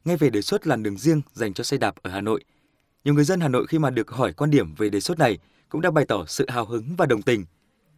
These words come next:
Song thì, à, với kinh phí đầu tư gần mười tỷ đồng cho hai làn đường dành riêng cho xe đạp, dài khoảng chừng tám cây số, nhiều người tự hỏi liệu rằng đề xuất này có thực tế và hợp lý.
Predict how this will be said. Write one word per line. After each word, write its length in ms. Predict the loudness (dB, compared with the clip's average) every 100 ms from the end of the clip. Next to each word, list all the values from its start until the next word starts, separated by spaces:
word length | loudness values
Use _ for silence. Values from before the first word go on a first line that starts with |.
| _
Song 260 | -2 0 2
thì, 160 | 2 2
à, 100 | 2
với 160 | 0
kinh 180 | -2 -2
phí 200 | 0 2
đầu 180 | 2 6
tư 240 | 8 8 6 _ _
gần 200 | 2 4
mười 120 | 4
tỷ 120 | 2
đồng 240 | 0 0 -2 _ _ -2
cho 100 | -2
hai 180 | 2 2
làn 180 | 2 2
đường 220 | 0 -2
dành 160 | -6
riêng 220 | 0 0 2
cho 100 | 0
xe 140 | 2
đạp, 180 | 2 -2 _ _ _
dài 140 | -4 0
khoảng 220 | 0 -2
chừng 280 | -4 -4 -4
tám 200 | -8 -2
cây 120 | -2
số, 320 | 2 2 0 -8 _ _ -2
nhiều 120 | 4
người 140 | 4 4
tự 160 | 4
hỏi 240 | 2 0 0
liệu 180 | 0 2
rằng 220 | 0 0 -4 _ _
đề 100 | -2
xuất 200 | 0 0
này 180 | 2 0
có 140 | 0 -4
thực 220 | -4 0
tế 180 | 0 0 -4
và 80 | -2
hợp 160 | 0
lý. 260 | 0 -2